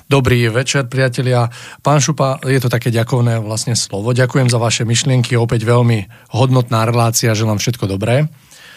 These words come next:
No a máme tu, máme tu ešte jednu takú otázočku. „Dobrý večer,“ pýta sa Miro.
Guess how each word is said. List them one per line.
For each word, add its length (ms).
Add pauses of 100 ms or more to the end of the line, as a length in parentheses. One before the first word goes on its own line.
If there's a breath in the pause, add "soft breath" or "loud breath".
(320 loud breath)
No 160
a 160
máme 400
tu, 160
máme 320
tu 80
ešte 240
jednu 160
takú 240
otázočku. 480
„Dobrý 320
večer,“ 480
pýta 240
sa 160
Miro. 400